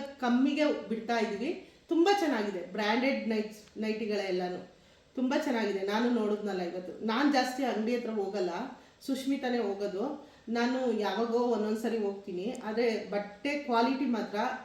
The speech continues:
ಅಮೇಜಿಂಗ್ ಆಗಿದೆ. ದಯವಿಟ್ಟು ಎಲ್ಲಾರು ಬನ್ನಿ, ತಗೊಳ್ಳಿ ಇಷ್ಟ ಆದವರು. ನಾವು ಸ್ವಲ್ಪ ಬೆಂಗಳೂರಿಗೆ ಹೋಗಿ ಪರ್ಚೇಸಿಂಗ್ ಮಾಡ್ಕೊಬಂದು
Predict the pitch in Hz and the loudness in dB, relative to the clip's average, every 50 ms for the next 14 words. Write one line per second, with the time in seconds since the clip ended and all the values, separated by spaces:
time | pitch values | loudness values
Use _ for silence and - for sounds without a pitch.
0 | - - - - _ - 190 202 208 220 226 247 254 247 220 247 247 240 240 233 | -14 -20 -20 -20 _ -8 -4 -2 2 4 4 4 4 2 0 0 0 0 0 0
1 | 247 277 240 214 180 175 175 - - - - - - - - _ - 180 214 208 | 0 0 -2 -2 -4 -6 -8 -10 -14 -20 -20 -20 -20 -20 -20 _ -8 -4 0 2
2 | 226 254 254 262 - 285 294 247 208 196 196 208 220 220 226 240 214 - 214 208 | 2 2 2 0 -2 -2 0 2 2 4 4 4 4 4 2 2 0 -2 -2 0
3 | 214 220 226 233 233 233 226 226 - - - 226 202 - 208 220 226 220 226 226 | 0 2 2 0 0 -2 -2 -4 -4 -6 -6 -6 -4 -2 0 0 0 0 -2 -4
4 | - - - - - 214 202 - - - 220 220 214 202 202 202 196 202 202 196 | -6 -10 -14 -16 -16 -16 -16 -12 -8 -6 -4 -4 -2 -2 -2 -2 -2 -2 -4 -4
5 | - - - - - - - - - 220 233 240 247 262 294 285 - 269 233 226 | -6 -10 -18 -20 -20 -20 -20 -12 -6 0 2 4 4 4 2 2 0 0 0 0
6 | - 240 220 208 220 220 214 220 240 247 226 202 220 220 208 214 220 233 233 233 | 0 0 0 2 2 2 4 4 2 2 0 0 0 -2 0 0 -2 -2 -2 -2
7 | 233 220 208 208 - 240 233 - 233 220 214 202 190 185 - 202 196 185 180 175 | -2 -2 -4 -4 -2 -4 -4 -2 -2 -2 0 -2 -2 -4 -4 -6 -4 -4 -4 -4
8 | 170 185 202 233 240 - - - | -2 -2 -2 -2 -2 -4 -8 -12